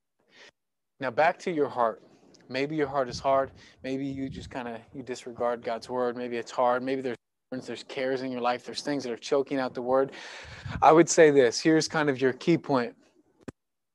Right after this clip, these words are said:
We must be a farmer of our heart. You've gotta be a farmer of your heart.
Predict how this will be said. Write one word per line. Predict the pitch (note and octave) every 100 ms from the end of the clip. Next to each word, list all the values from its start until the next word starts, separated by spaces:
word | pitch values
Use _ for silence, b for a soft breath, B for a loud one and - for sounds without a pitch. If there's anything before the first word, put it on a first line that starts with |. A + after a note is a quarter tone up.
| _ _ _ _ _ _
We | C3+ C3
must | A#2+ B2+ D#3 G#3 G#3 - - - _ _ C#3
be | E3+ F3 E3 D#3+ D#3+ - _ _ _ _ -
a | B2
farmer | - - D#3+ F3+ G#3 G#3+ B3 A3 - _ _ _ _
of | D3 D3
our | D3
heart. | B2+ C3 A#2+ G#2 - - _ _ _ _ _ _ _ _ _ -
You've | C3+
gotta | D3+ D3+ E3
be | D3 C#3+
a | B2
farmer | - - C3+ D3 D#3 D#3+ D#3+ D#3+ - b b b b b b b _ _ -
of | B2+
your | A#2+ B2+
heart. | A2+ A2 G#2+ - -